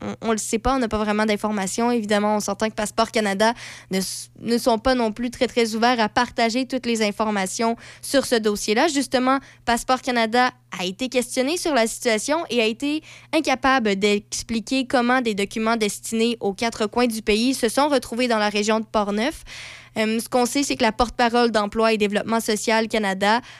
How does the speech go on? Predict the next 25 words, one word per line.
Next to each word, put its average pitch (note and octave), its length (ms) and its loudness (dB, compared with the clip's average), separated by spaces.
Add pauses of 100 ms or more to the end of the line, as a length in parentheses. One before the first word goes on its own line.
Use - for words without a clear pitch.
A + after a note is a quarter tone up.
(200)
a C4 240 2
admis A#3+ 460 0
qu'en A#3 180 2
de G#3+ 120 0
rares B3 640 2
occasions, A3 760 0
en G#3+ 160 0
raison A3 440 2
d'erreurs C4+ 420 4
humaines A3 460 2
ou G#3 60 0
de F#3+ 120 0
système, G#3+ 640 -2
ben, A#3 80 4
il C4 160 2
peut D4 120 0
arriver B3+ 280 0
que C4 60 -6
des, G#3+ 300 0
des G3+ 220 0
documents A3+ 400 0
soient A#3+ 180 -2
livrés G#3 380 0
par C#4 220 0
inadvertance A3 720 0